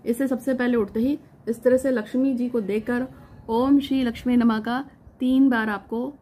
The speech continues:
मंत्र बोलना है। तो ये हो गया उपाय नंबर दो। तीसरे नंबर पे नहा धो के हमेशा थोड़ा सा जल भगवान सूर्य देव को चढ़ाइए, इसको आदत में डाल लीजिए।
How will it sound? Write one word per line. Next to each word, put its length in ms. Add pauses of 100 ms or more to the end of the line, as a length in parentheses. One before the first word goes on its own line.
मंत्र 320
बोलना 320
है। 180
तो 160
ये 60
हो 80
गया 160
उपाय 360
नंबर 340
दो। 280 (640)
तीसरे 240
नंबर 260
पे 120
नहा 280
धो 140
के 180
हमेशा 540 (480)
थोड़ा 220
सा 160
जल 240
भगवान 440 (120)
सूर्य 300
देव 160
को 140
चढ़ाइए, 560 (240)
इसको 220
आदत 380
में 140
डाल 140
लीजिए। 340